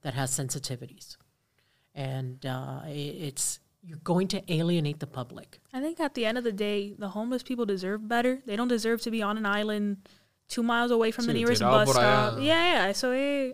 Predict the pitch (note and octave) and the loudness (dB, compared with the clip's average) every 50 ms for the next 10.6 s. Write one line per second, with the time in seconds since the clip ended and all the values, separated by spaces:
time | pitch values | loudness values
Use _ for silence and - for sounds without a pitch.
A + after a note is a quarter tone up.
0 | - - A3 A#3+ B3+ B3 - C4+ C4 C4 B3+ A#3 A3 G3+ G3+ A#3+ C4 G3+ - - | -4 -2 0 0 0 0 0 0 0 0 2 0 0 0 0 0 0 -2 -4 -8
1 | F3 F#3 - _ _ _ - - F#3+ F#3 G3 - B3+ G3+ - - - - - - | -12 -14 -16 _ _ _ -12 -6 -4 -2 -2 -2 -2 -4 -6 -12 -8 -4 0 2
2 | A#2+ A#2 A#2+ - - - _ _ _ _ _ _ _ _ A#2+ - - A#2+ A#2+ B2 | 2 2 2 -2 -6 -16 _ _ _ _ _ _ _ _ -16 -6 -2 -2 0 0
3 | B2+ C3 B2 C3+ C#3 C#3 C3+ B2+ B2 A2+ A2 C#3 - - _ _ _ _ A#2 A2+ | 0 0 0 0 2 2 2 2 2 0 -4 -8 -14 -18 _ _ _ _ -6 -4
4 | A2+ G#2+ G#2 - A#2 A2 A2 A2 G#2+ G2+ - - G#2 - - A2+ A2+ A#2+ A#2+ C#3 | -4 -4 -4 -4 -4 -2 -2 -2 -4 -6 -8 -14 -16 -12 -6 -4 -4 -2 0 0
5 | D3 D3+ D#3 D3+ - - _ _ _ _ _ _ _ - B2+ A#2 A#2+ C3 C3 - | 0 0 -2 -4 -6 -12 _ _ _ _ _ _ _ -8 -8 -4 -4 -4 -2 0
6 | C3+ B2+ B2+ C3 B2+ C#3 C3+ C3+ C3 C3 C3+ C3 B2+ A#2+ A#2+ A2+ - - A#2 A#2 | -2 0 0 0 -2 -2 0 0 0 0 0 0 -2 -2 -2 -4 -4 -4 -4 -2
7 | A#2 - C#4+ D4+ B3+ G#3 B3+ C4+ C#4 C#4 D4 D4 - - D4+ C4 A#3+ - - A#3 | 4 4 4 4 4 4 4 4 6 6 4 2 2 2 2 0 0 -2 -2 -2
8 | G#3 G3 G#3+ A3 A3+ A3 G#3+ - - A3+ G#3+ A3 G3+ G3+ F#3+ D3+ G2+ - F#3+ - | -2 0 0 2 2 0 0 -2 -2 -2 -4 -4 -4 -4 -4 -4 -4 -6 -8 -10
9 | D#3+ D#3 - - _ _ G3 F3+ E3 D3+ D3+ C#3+ C3 C3+ C3+ D#3 F3+ C3 - - | -10 -10 -12 -20 _ _ -20 -16 -14 -12 -12 -10 -4 -2 -2 -2 -2 -6 -6 -6
10 | A3 G3+ G3+ G3+ G#3 G3 - - _ E3 D#3+ D#3 | -4 -2 -2 -2 -4 -6 -8 -12 _ -4 -4 -2